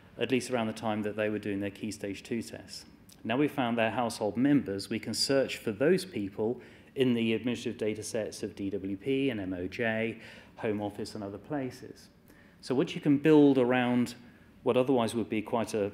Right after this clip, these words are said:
relatively sparse pupil record is a whole lot of context about the household they're in, the relationships between those household members, the quality of their household accommodation,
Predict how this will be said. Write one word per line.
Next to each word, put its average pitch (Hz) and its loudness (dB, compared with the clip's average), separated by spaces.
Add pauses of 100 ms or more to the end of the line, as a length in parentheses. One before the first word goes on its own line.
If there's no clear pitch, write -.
(120)
relatively 101 -2
sparse 117 -2
pupil 160 0
record 98 -6 (120)
is 117 -2
a 113 -6
whole 185 0
lot 147 2
of - -8
context - -6 (400)
about 113 -2
the 110 -2
household 123 0
they're 110 0
in, 113 2
the 107 -2
relationships 113 -4
between 123 -2
those 107 -2
household 104 -4
members, 104 -4 (520)
the 107 -6
quality 131 0
of 110 -6
their 110 2
household 110 -2
accommodation, 107 -4